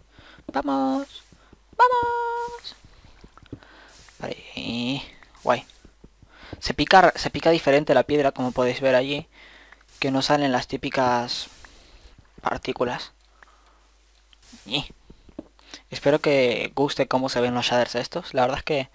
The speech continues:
a mí me gusta bastante porque se mantienen bastante estables.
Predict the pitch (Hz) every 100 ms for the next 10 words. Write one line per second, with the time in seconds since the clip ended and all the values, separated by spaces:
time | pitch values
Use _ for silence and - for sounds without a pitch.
0 | - - - - - 131 147 143 135 131
1 | 120 120 127 131 160 131 - 127 131 127
2 | 127 139 143 139 123 127 - - - -
3 | - - - 135 - 147 131 - 135 123
4 | 196 -